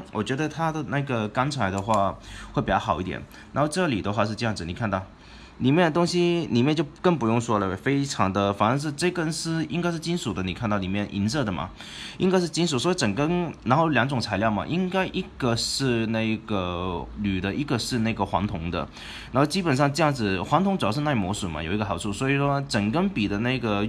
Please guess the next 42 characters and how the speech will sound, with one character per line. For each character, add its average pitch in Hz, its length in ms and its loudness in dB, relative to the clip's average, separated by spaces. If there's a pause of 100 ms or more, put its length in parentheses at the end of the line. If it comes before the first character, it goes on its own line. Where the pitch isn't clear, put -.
(140)
做 180 160 4
起 123 120 -2
来 98 60 2
的 107 100 -4
品 87 220 -6
控 104 240 -4
是 120 120 -6
非 147 100 -2
常 143 140 -2
用 120 120 0
心 104 160 -2
的。 90 140 -4 (420)
日 208 120 4
本 147 200 0
笔， 104 220 0 (640)
呃， 107 420 4 (320)
怎 110 120 2
么 110 100 2
说？ 131 220 -2 (160)
你 107 100 -2
看 139 160 2
这 185 80 0
里 139 100 2
也 95 120 0
是， 95 240 -2 (400)
里 131 160 4
面 196 180 4
的 175 80 2
这 151 80 0
些 170 80 2
细 175 160 -2
节 135 120 2
其 123 140 0
实 123 80 0
很 104 120 2
到 113 120 6
位。 110 120 2
你 110 100 2
看 143 440 0
其 - 200 0
他 135 180 4
的 147 80 0